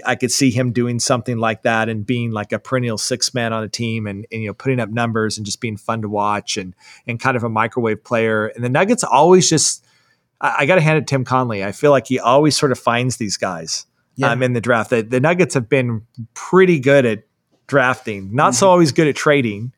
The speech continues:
Speaker 2: <laughs> Yeah.
Speaker 1: Uh, their trades
Speaker 2: They draft for Utah.
Speaker 1: Uh, yeah, they, they, uh, <laughs> the, the, their trades with, they, they should never make another trade with Utah again.
Speaker 2: But you know who I compared him to?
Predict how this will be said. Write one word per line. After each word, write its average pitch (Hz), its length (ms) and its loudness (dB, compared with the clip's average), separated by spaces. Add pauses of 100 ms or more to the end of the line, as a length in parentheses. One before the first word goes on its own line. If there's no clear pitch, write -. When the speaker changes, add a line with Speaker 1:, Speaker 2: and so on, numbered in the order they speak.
Speaker 2:
<laughs> - 140 -14
Yeah. 127 160 -2
Speaker 1:
Uh, 143 160 4
their 139 120 4
trades 175 320 4
Speaker 2:
They 160 60 2 (120)
draft 170 140 0
for 151 100 -6
Utah. 143 360 -6 (240)
Speaker 1:
Uh, 147 380 2
yeah, 143 200 4
they, 131 280 2
they, 127 320 2
uh, 110 220 0 (200)
<laughs> - 220 -20
the, 123 160 4
the, 113 280 0
their 120 120 0
trades 139 280 0
with, 110 120 -6
they, 117 100 0
they 113 80 -4
should 110 160 -4
never 131 340 0
make 120 180 -4
another 113 200 -4
trade 107 220 -4
with 101 100 -12
Utah 104 280 -6
again. 98 440 -10
Speaker 2:
But 135 140 -8
you 151 80 -4
know 170 120 0
who 180 80 0
I 160 120 0
compared 139 460 -4
him 151 140 -2
to? 156 320 -2